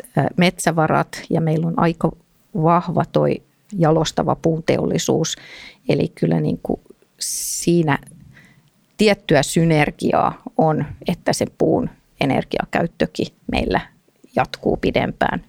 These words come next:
ja nimenomaan ainakin lämmityksessä. Kyllähän mä toivoisin, että se yhteistuotanto, ö, vielä koettaisiin sellaiseksi,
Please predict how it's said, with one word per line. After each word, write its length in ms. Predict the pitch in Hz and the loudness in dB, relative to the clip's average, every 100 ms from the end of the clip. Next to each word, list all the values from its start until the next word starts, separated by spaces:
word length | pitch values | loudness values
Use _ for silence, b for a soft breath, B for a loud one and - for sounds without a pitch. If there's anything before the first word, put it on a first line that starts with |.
| _ | _
ja 120 | 180 | 0
nimenomaan 640 | 170 - 220 214 165 - - | 2 0 2 2 0 0 2
ainakin 560 | 156 147 165 165 170 | 2 0 -2 -2 -2
lämmityksessä. 840 | - - - - - - 160 - - B B - | -2 -2 -4 -4 -6 -4 -4 -2 -4 B B -2
Kyllähän 320 | 214 180 208 | 0 2 2
mä 100 | 233 | 2
toivoisin, 640 | 190 175 196 185 - 165 | 2 2 0 0 -2 -2
että 200 | 165 - | -4 -4
se 120 | - | -2
yhteistuotanto, 960 | - 160 - 170 - - - - - - B B B B _ | -2 -2 -4 -4 -2 -2 -2 -4 -2 -4 B B B B _
ö, 40 | - - - 226 | -6 -6 -4 0
vielä 360 | 160 156 160 - - | 0 0 -2 -6 -4
koettaisiin 760 | - 147 - - 127 - 175 | -2 -2 -2 -2 0 -2 -4
sellaiseksi, 800 | 165 165 180 - - - - - | -2 -2 0 0 -2 -4 -6 -4